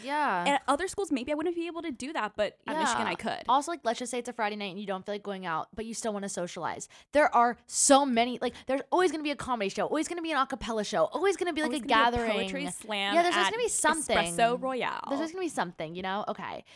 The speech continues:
Speaker 1: So these are some questions from our followers. Um, the first one, they wanna know what's better, dating in college versus being single in college. Um, and I think we both did both. And I just briefly had a boyfriend for the first few months of freshman year, but then we were on again, off again until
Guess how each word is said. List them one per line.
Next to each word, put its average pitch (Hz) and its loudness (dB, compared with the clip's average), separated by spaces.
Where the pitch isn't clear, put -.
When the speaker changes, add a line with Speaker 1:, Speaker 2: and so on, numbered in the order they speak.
Speaker 1:
So 277 -4
these 254 -2
are 330 -2
some 466 -6
questions 233 -4
from 214 -2
our 208 4
followers. 196 0
Um, 214 2
the 214 -2
first 285 -2
one, 170 -4
they 233 2
wanna 240 0
know 302 0
what's 277 0
better, 190 2
dating 185 -4
in 196 -6
college 185 -2
versus 190 -6
being 175 -8
single 233 0
in 208 -4
college. 175 -2
Um, 180 4
and 196 0
I 208 0
think 220 -4
we 262 -2
both 202 0
did 185 -4
both. 160 0
And 196 -4
I 165 0
just 180 -10
briefly 202 -6
had 214 2
a 220 0
boyfriend 190 0
for 202 -6
the 196 -6
first 185 -6
few 202 -6
months 180 -6
of - -16
freshman 180 -8
year, 170 -4
but 175 -8
then 180 -6
we 180 -6
were 175 -4
on 165 -2
again, 175 -6
off 147 -2
again 160 -6
until 160 -4